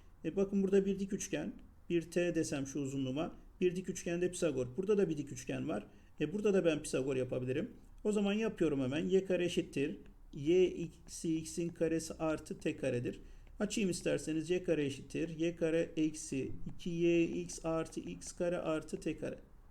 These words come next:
Aynı şekilde arkadaşlar bu üçgende de Pisagor'umu yazıyorum. On altı eşittir x kare artı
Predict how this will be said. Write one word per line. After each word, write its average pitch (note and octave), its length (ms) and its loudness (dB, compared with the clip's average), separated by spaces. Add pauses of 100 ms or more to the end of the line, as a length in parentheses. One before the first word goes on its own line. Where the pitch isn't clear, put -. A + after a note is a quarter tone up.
(760)
Aynı A3+ 220 4
şekilde F#3+ 360 2
arkadaşlar F3 600 2 (340)
bu G3 160 0
üçgende F#3+ 540 4
de D3 180 0
Pisagor'umu C#3+ 500 0
yazıyorum. E3+ 520 2 (200)
On E3+ 140 2
altı D#3+ 440 0
eşittir D3+ 560 -2 (120)
x F3+ 300 -6
kare C#3 240 0
artı E3 680 -2